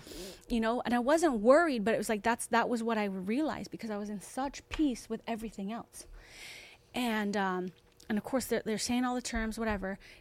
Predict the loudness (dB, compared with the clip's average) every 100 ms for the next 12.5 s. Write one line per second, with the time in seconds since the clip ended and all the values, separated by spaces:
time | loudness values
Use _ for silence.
0 | -18 -16 -10 0 4 4 4 2 0 0
1 | -2 -4 -8 -4 0 2 2 0 0 -2
2 | -2 -2 -2 -6 -8 -8 -6 -6 -6 -8
3 | -6 -6 -4 -4 -6 -6 -6 -8 -10 -16
4 | -12 -10 -4 -4 -4 -8 -18 -4 -2 -2
5 | -4 -10 -14 -16 -20 -16 -16 -16 -20 _
6 | -2 -2 0 2 4 2 2 2 2 0
7 | -6 _ _ _ _ _ _ -10 -4 -4
8 | -2 -4 -6 0 2 2 2 0 0 0
9 | 4 6 6 4 2 0 0 -2 -4 -10
10 | -20 _ _ -4 0 2 0 -4 -2 -2
11 | -4 -8 -10 -8 -8 -6 -8 -6 -6 -4
12 | -6 -8 -10 -10 -10